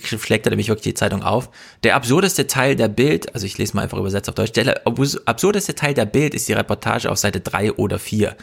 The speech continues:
Es ist üblicherweise ein Report von Paul Ronsheimer.“ Ronsheimer im brasilianischen Waldbrand, Ronsheimer bei der Opposition in Venezuela, Ronsheimer,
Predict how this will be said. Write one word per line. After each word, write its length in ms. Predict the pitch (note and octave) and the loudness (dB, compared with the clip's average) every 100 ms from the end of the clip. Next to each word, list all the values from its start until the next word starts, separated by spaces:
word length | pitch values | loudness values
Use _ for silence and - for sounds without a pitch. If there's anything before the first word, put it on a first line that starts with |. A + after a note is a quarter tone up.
| - - - | -20 -20 -10
Es 120 | A2 | -2
ist 120 | A2+ | 0
üblicherweise 680 | A#2+ B2 B2+ G#2+ G2 A2+ A#2 | 0 0 0 2 2 0 0
ein 160 | G#2 G#2 | 0 0
Report 540 | G2+ F#2 - G#2+ A2 | 0 -4 0 0 0
von 340 | - G#2 G2 - - - | -2 0 0 -2 -6 -2
Paul 240 | A#2+ B2 | 2 2
Ronsheimer.“ 680 | - G2+ B2+ - D2 C#2 G2+ _ - - - | 2 2 0 -2 -4 -4 -8 _ -20 -12 0
Ronsheimer 520 | G#2 C#3 B2+ B2 - | 0 2 0 -2 -2
im 60 | - | -2
brasilianischen 720 | G#2 G#2+ G2+ G2 A2 - G2 | -2 0 2 2 0 -2 0
Waldbrand, 680 | E2 A#2 - C3 D#3 G3 - - - | 0 0 -2 -2 0 -2 -8 -20 -14
Ronsheimer 600 | A#2 G#2 C3+ - B2+ B2+ A#2+ | -2 0 0 0 0 0 0
bei 160 | G2 | 0
der 160 | - - | 0 -2
Opposition 640 | - A#2 G#2 G2 A2+ B2 | -2 -4 -4 -2 0 0
in 100 | A2 | 0
Venezuela, 680 | G#2+ C3 - - A#2 C#3 E3+ - - | 0 0 0 2 2 2 -2 -16 -12
Ronsheimer, 640 | A2 G#2+ F3+ - D3 C#3 | -2 0 2 2 2 2